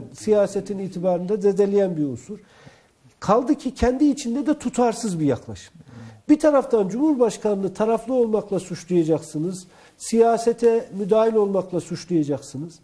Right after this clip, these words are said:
Diğer taraftan adeta siyasete çekmek için Cumhurbaşkanlığı tahrik edici, hakaretamiz bir üslup kullanacaksınız. Bu ikisi aynı anda olmaz. Yani bir defa Cumhuriyet Halk Partisi'nin de diğer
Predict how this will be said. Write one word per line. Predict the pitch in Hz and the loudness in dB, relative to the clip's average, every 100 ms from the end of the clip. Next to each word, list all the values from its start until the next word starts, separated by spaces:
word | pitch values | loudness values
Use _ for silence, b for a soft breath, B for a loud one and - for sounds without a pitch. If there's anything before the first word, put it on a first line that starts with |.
| b b b b | b b b b
Diğer | 196 294 262 | 4 4 4
taraftan | 269 254 - 247 240 | 2 2 0 -2 0
adeta | 262 285 247 240 240 226 | 2 2 0 0 0 0
siyasete | - 240 240 226 247 262 247 | 0 2 2 2 -2 -2 -2
çekmek | 240 - 277 233 | -2 -2 -4 -4
için | 196 226 | -6 -6
Cumhurbaşkanlığı | 208 240 226 214 208 214 208 208 277 - b b - | -4 -2 0 0 0 -4 -4 -4 -6 -6 b b -2
tahrik | 226 190 285 - | -2 0 -2 0
edici, | 214 196 156 196 226 - | -4 -2 -4 -6 -6 -6
hakaretamiz | 220 - 240 233 226 233 226 233 269 - _ b b 262 | -4 0 0 2 2 2 -2 -2 -4 -10 _ b b 0
bir | 277 | 0
üslup | - 240 185 | 0 -4 -4
kullanacaksınız. | 196 170 143 123 117 - 120 127 | 0 0 0 -4 -10 -14 -12 0
Bu | 294 | 2
ikisi | 233 - - | 2 -4 -2
aynı | 247 254 226 | 2 2 2
anda | 202 190 277 254 b b b | 0 0 -4 -4 b b b
olmaz. | 190 180 151 - - B B B B 202 | 2 2 0 -4 -20 B B B B -2
Yani | 196 190 | 0 2
bir | 269 | 2
defa | 208 196 175 | 4 2 -2
Cumhuriyet | 226 233 226 220 | -2 4 4 4
Halk | 226 220 | 0 0
Partisi'nin | 208 185 185 - 196 180 | 0 0 -2 -8 -4 -2
de | 180 180 | -2 -2
diğer | 233 220 | -2 -2